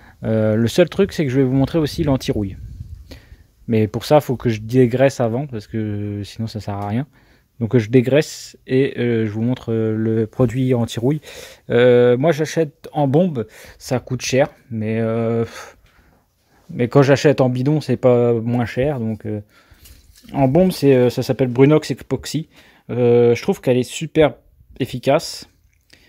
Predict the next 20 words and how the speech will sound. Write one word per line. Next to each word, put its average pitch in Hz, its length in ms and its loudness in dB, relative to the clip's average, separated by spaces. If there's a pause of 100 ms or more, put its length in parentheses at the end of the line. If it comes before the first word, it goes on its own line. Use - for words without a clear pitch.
(240)
Alors, 120 220 2
c'est - 160 -2
un 127 220 4
stop - 340 0
rouille, 165 240 -2
c'est, 117 920 -2
c'est - 260 -6
une 123 220 2
couche 170 240 0
de 156 100 4
fond, 175 300 -4 (600)
comme 131 160 0
un 131 100 4
primaire, 139 480 0
ça 131 140 0
remplace 131 440 4
un 123 120 0
après, 123 300 0
en 151 60 -4
fait, - 280 -8